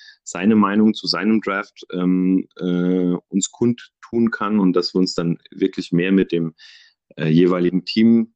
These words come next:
des Owners beschäftigen, der da mit uns zu Gast ist. Und, ähm,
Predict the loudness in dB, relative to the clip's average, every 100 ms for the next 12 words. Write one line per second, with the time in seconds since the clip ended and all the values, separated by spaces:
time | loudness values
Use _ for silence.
0 | _ -2 0 2 0 0 -6 -10 -10 -6
1 | -2 0 0 -2 -4 -6 -8 _ _ _
2 | _ _ -2 -2 -2 -2 -2 -2 -4 -6
3 | -6 -6 -4 -4 -6 _ -6 -4 -2 -2
4 | -4 -4 -4